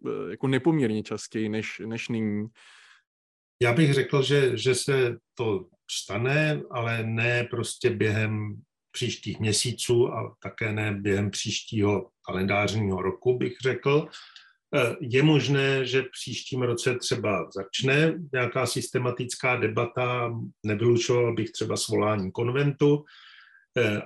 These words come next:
Speaker 2: ale myslím si, že se to stane, až pokud se podaří překonat tady tu bezpečnostní a energetickou krizi. Eh, myslím si, že prostě v tuhle chvíli, eh,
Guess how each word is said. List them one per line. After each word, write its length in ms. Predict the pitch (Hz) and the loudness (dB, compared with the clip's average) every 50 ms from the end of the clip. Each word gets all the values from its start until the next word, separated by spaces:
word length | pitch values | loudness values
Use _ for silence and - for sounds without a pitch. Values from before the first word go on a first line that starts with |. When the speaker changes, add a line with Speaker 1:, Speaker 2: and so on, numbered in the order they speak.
| - | -2
Speaker 2:
ale 220 | - 120 123 120 120 | 0 2 2 2 2
myslím 340 | 120 117 - - 143 127 120 | 2 0 0 0 0 0 0
si, 160 | - - 113 | -2 -4 -4
že 120 | 110 131 | -4 -2
se 120 | - - 139 | 0 -2 0
to 160 | - 139 135 | 0 -2 -2
stane, 540 | - - - 131 127 127 131 131 135 147 - - | -2 -4 -4 -4 -2 -2 -2 -2 -4 -6 -6 -6
až 160 | - 104 - - - - | -6 -6 -6 -8 -8 -6
pokud 460 | - 110 95 - - 131 127 127 - | -6 -6 -4 0 0 0 0 0 -2
se 220 | - - - - 113 | -4 -2 -2 -2 -4
podaří 680 | - - 127 123 110 123 120 117 - 135 131 127 127 - | -2 0 0 2 2 2 2 2 0 0 -2 -2 -4 -4
překonat 640 | - - - 120 117 - - 123 120 120 123 113 - - - _ _ - | -4 -2 -2 -2 -2 -2 -2 0 0 0 0 -2 -4 -8 -16 _ _ -6
tady 280 | 117 117 113 113 117 117 117 - | -4 -2 0 0 0 0 0 2
tu 380 | - 120 120 120 120 120 120 - _ _ _ _ _ _ _ _ _ _ - | 4 4 6 6 4 2 0 -4 _ _ _ _ _ _ _ _ _ _ 0
bezpečnostní 880 | 113 110 - - - 123 117 - - 120 120 110 - - - 131 123 120 | 0 0 0 0 0 -2 0 0 0 0 0 0 -2 -2 -2 0 0 0
a 100 | 113 113 | 0 0
energetickou 880 | 113 117 117 113 107 107 110 107 - 110 110 - - - 113 113 107 | 0 0 -2 -2 -2 -2 -4 -4 -4 -4 -4 -4 -2 -2 -2 -2 -2
krizi. 540 | 107 - 117 104 101 98 90 90 85 - - _ _ _ _ _ _ _ _ _ _ _ _ - 123 | -2 0 0 2 2 0 -2 -4 -6 -8 -10 _ _ _ _ _ _ _ _ _ _ _ _ -6 -4
Eh, 80 | 113 | -2
myslím 340 | 107 110 - - 127 123 120 | -2 -2 0 2 2 2 2
si, 220 | - - 127 127 | 2 2 2 2
že 360 | 123 - 131 127 127 123 123 117 - _ _ - - - - - - - - | 2 2 2 4 4 2 0 -2 -6 _ _ -18 -14 -14 -14 -14 -16 -18 -10
prostě 420 | - - 107 - - - - 131 113 | -4 -2 -2 -2 -2 0 0 0 0
v 120 | - - | 0 0
tuhle 300 | - 117 107 120 127 123 | 2 2 4 4 2 2
chvíli, 680 | - - - 127 123 123 123 127 131 127 117 - - - | 0 -2 -2 0 2 4 6 6 6 6 6 4 0 -4
eh, 160 | - 156 | -8 -8